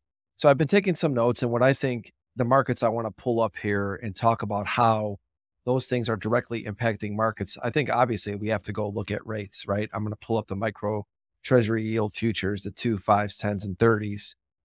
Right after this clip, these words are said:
You mentioned Nasdaq. That's the market I trade a lot, you know, tech stocks.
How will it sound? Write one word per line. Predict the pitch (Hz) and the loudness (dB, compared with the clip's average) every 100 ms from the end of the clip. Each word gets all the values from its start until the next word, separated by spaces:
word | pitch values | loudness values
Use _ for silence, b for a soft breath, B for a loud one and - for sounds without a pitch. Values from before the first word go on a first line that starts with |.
| _ _ - | _ _ 0
You | 131 | 6
mentioned | 147 - 123 117 | 6 6 4 8
Nasdaq. | 127 127 135 127 139 - _ _ _ _ _ _ | 8 8 8 8 8 0 _ _ _ _ _ _
That's | 117 110 | -2 0
the | 117 | 2
market | 117 110 120 | 0 4 4
I | 117 | 4
trade | - 110 | 4 4
a | 107 | 6
lot, | 110 107 - | 6 6 2
you | 110 | -6
know, | 101 | -6
tech | - 151 | 2 2
stocks. | - 107 98 - - | 2 0 0 -2 -6